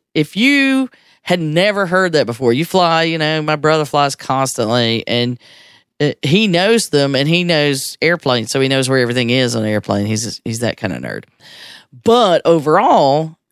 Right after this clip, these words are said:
it's having that kind of plan is what we're talking about doing, of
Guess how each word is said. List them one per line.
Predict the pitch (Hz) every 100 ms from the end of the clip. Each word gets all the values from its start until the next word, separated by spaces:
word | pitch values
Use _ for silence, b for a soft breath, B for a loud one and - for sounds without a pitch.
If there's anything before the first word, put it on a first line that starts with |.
| -
it's | 147 151 -
having | - 180 180 165
that | 160 -
kind | 165 139
of |
plan | - 214 214 147 143 -
is | 151
what | 151 101
we're | 135
talking | 127 120
about | 127 120 127
doing, | 190 180 139 135 127 B B B B
of | 143 135 135 131 123